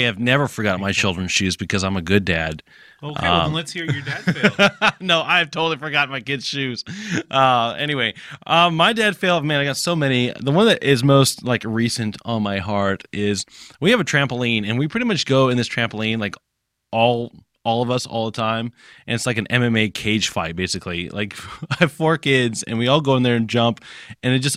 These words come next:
Speaker 1: always sort of devolves to some kind of, like, wrestling match. Uh, but I'm always coming up with fun new games to play. Like, one of my favorite is Graboid, where I close my eyes and I try and catch them by listening to,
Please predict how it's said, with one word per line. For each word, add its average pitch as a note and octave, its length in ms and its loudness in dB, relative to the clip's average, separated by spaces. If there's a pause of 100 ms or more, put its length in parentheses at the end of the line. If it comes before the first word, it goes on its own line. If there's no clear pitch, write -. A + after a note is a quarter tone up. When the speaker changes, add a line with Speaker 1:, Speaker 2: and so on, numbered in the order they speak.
Speaker 1:
always C#3 380 4
sort C3 160 2
of G2+ 220 -4
devolves A2 680 2
to G2+ 80 -6
some A2+ 200 -4
kind A2+ 140 -2
of, G2+ 40 -2
like, F#2+ 140 -2
wrestling F#2+ 400 0
match. E2 340 -4 (480)
Uh, G#2 180 2
but A#2 260 0
I'm D#3 120 2
always G#3+ 180 4
coming F#3 220 -4
up C#3+ 60 -8
with C3 100 -10
fun D3 180 -2
new C3 120 -2
games A#2+ 280 -2
to - 80 -6
play. D#3 180 0
Like, G2 140 -4
one A2+ 80 -6
of G#2+ 60 -6
my G2+ 60 -6
favorite A2+ 320 -4
is F#2+ 140 -8
Graboid, G#2 580 0
where G2+ 100 -2
I F#2 40 -4
close G#2+ 280 -6
my G#2 100 -2
eyes F#2 380 -4
and G#2 60 -6
I - 20 -8
try G2+ 140 -4
and F#2+ 120 -6
catch A2+ 320 -2
them G#2+ 120 -4
by G2 80 0
listening G#2+ 380 0
to, G#2 220 0